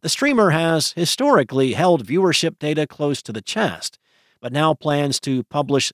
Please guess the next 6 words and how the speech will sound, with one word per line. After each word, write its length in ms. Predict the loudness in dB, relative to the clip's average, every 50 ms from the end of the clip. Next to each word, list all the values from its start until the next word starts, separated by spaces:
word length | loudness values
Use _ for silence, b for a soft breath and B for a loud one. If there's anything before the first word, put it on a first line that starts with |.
| _ _
similar 380 | -4 -2 0 0 2 0 0
reports 520 | 0 -4 -6 -6 -6 -6 -6 -6 -6 -10 -10
twice 440 | -6 -4 -2 -2 -2 -4 -6 -8
per 160 | -8 -8 -8 -6
year. 480 | -4 -4 -4 -4 -6 -8 -14 -20 _ _ _ _ _ _ _ _ _ _ _ _ _ _ _ _ _ _ _ _ _ _ _ _ _ _ _ _ _
Finally, 520 | -10 -6 -6 -6 -6 -4 -2 -2 -2 -2